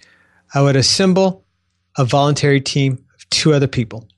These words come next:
With that team, I'd develop a plan. With that plan and team, I'd build a platform. And once I had that platform, and that's what it's all about, then I would execute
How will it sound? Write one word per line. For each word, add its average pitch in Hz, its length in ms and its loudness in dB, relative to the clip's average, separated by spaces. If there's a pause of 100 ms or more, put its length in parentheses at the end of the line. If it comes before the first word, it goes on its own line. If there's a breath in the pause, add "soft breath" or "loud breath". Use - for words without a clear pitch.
(640)
With 147 160 2
that 180 200 -2
team, 170 240 -2
I'd 139 120 -2
develop 123 360 -2
a 107 40 -14
plan. 190 500 -4 (1160)
With 147 200 -2
that 147 240 -2
plan 156 380 -2
and 135 120 -2
team, 180 380 -2
I'd 127 440 -2
build 139 200 2
a - 60 -6
platform. 214 680 -2 (840)
And 123 140 -2
once 147 160 -2
I 180 80 0
had 160 220 0
that 156 240 -4
platform, 123 800 -6 (500)
and 113 120 -12
that's 113 180 -10
what 143 80 -6
it's - 120 -10
all 139 120 2
about, 123 360 0
then 156 200 0
I 143 80 0
would 127 200 0
execute 202 760 -2